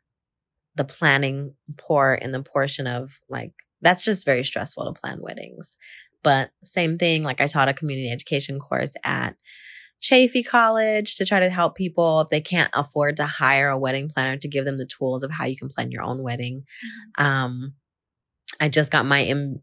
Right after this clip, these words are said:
Speaker 1: M P A, my Master's in Public Administration, because, um, I wanted to make the shift from, like, creativity to advocacy full time. Um,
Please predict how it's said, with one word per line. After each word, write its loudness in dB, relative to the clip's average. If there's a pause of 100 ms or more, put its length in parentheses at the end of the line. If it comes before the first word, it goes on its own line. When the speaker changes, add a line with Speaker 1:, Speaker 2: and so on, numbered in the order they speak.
(140)
Speaker 1:
M 0
P 0
A, 2
my -4
Master's -2
in -6
Public -2
Administration, 0 (400)
because, 2
um, -10 (1300)
I 4
wanted 4
to 0
make 0
the 0
shift 0
from, -4
like, -4
creativity -2 (160)
to -4
advocacy -4
full -6
time. -10 (420)
Um, -6